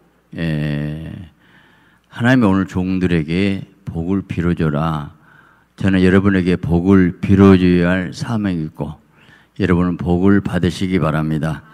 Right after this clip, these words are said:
에, 그런데 여기서 제가 이 말씀을 읽으면서, 어? 여호와, 여호와 세 번 나와요. 예.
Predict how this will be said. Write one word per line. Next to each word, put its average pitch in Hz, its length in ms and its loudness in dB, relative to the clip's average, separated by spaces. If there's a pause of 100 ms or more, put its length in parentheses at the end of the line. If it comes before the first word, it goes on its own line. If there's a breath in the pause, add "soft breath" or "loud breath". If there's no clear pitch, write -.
(720 soft breath)
에, 76 560 -4 (420)
그런데 113 260 2
여기서 98 760 0 (840)
제가 95 200 -2
이 95 140 0
말씀을 104 720 4
읽으면서, 92 720 -2
어? - 440 -4 (540 loud breath)
여호와, 107 880 2
여호와 90 540 -2
세 143 240 -4
번 131 200 0
나와요. 80 720 -4 (320)
예. 80 800 -4